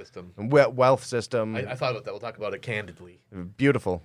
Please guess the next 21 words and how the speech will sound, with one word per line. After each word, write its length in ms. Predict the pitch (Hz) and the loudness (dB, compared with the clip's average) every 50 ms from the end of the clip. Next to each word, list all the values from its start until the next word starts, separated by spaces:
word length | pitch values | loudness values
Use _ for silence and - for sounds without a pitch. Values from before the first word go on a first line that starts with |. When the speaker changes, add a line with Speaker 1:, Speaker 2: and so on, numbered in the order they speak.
| _ - | _ -6
Speaker 2:
because 260 | 117 - 165 143 143 190 | 2 4 4 4 4 2
it, 280 | 190 190 208 214 208 | 2 4 6 6 8
I'm, 240 | 196 185 180 190 196 | 8 8 6 6 4
I'm 140 | 196 233 233 | 0 0 0
just 140 | 262 226 - | 0 2 2
getting 180 | 240 220 214 | 2 2 2
caught 180 | - 208 196 190 | 4 6 6 6
up 140 | 196 170 190 | 8 8 8
on 120 | 185 175 | 8 8
little 180 | 156 151 147 151 | 8 6 4 4
things, 340 | - - 143 151 151 127 | 4 2 2 2 0 -2
mostly 320 | 117 139 160 160 156 151 139 | 2 4 4 4 4 0 -2
just 160 | 127 123 - | -4 -6 -4
because 220 | - 123 117 110 | -4 -6 -2 0
I'm 120 | 127 123 110 | 0 0 0
thinking 300 | - - 127 110 117 113 | 0 -2 -2 -2 -2 -4
of 80 | 98 | -4
everything, 680 | - - 123 127 110 127 123 95 - - 95 90 92 98 | 0 0 0 2 2 0 -4 -2 -2 -2 -2 -2 0 0
you 100 | 101 107 | 0 2
know, 220 | 101 98 98 101 | 4 4 4 4
it, 140 | 101 95 90 | 4 2 -2